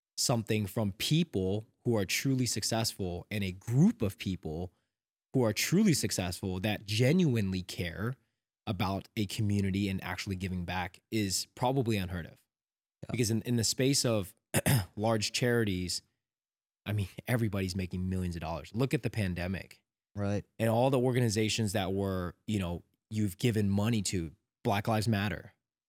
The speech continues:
Speaker 1: Where did that money go to? It, it went to the upper level that bought four million dollar homes.
Speaker 2: Right.
Speaker 1: That's crazy.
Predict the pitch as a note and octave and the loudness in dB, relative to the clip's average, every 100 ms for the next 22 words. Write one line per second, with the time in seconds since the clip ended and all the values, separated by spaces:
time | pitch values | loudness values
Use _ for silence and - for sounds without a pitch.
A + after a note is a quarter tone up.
0 | _ _ F#2+ A2 B2+ A#2+ G#2+ G#2 G2+ F2+ | _ _ 0 2 4 2 2 2 2 0
1 | F2+ A2+ - C#2+ - G#2+ G2 A2+ G#2+ B2 | -2 -2 -4 -6 -6 -6 -4 -2 0 0
2 | A#2 - A2+ G2 E2+ A2+ G2+ - A2 A#2+ | 0 0 2 0 -2 -2 -2 -2 -2 -2
3 | A2 G#2+ G#2+ G2+ F#2+ F#2 - G#2 - - | 0 0 0 -2 -2 -4 -2 -4 -4 -8
4 | - B2+ B2+ A#2 A#2+ B2 B2 A2+ G#2 G2+ | -2 2 2 2 2 4 4 2 0 0
5 | F#2 F2+ D3 C#3 - - - - G2 F#2 | -2 0 0 0 -4 -8 -6 -4 -4 -4
6 | - _ _ _ _ _ - D3 - - | -8 _ _ _ _ _ -2 0 0 0
7 | C3+ F#3 A2 D#2+ | 2 2 0 -4